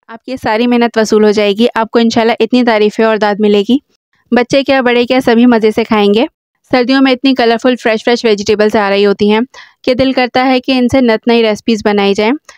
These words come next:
जो कि खाने में भी tasty हों। तो अभी आपने सोचना नहीं है कि अब क्या बनाना है इन vegetables से।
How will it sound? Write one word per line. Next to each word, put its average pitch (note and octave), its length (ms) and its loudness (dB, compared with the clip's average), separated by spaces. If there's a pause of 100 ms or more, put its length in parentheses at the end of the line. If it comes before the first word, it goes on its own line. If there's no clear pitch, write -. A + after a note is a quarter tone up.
(200)
जो A#3+ 120 0
कि B3+ 140 -2
खाने A3+ 300 0
में B3 140 0
भी C4 100 0
tasty A#3+ 360 0
हों। B3+ 160 2 (460)
तो B3 80 0
अभी A#3+ 200 0
आपने A#3+ 260 -2
सोचना A3+ 380 0
नहीं A3 200 2
है G#3+ 120 2
कि A#3 100 -2
अब A#3 160 -2
क्या G3+ 160 -2
बनाना G#3 320 -2
है A3+ 120 0
इन A3+ 120 2
vegetables G#3 500 0
से। D4+ 180 -2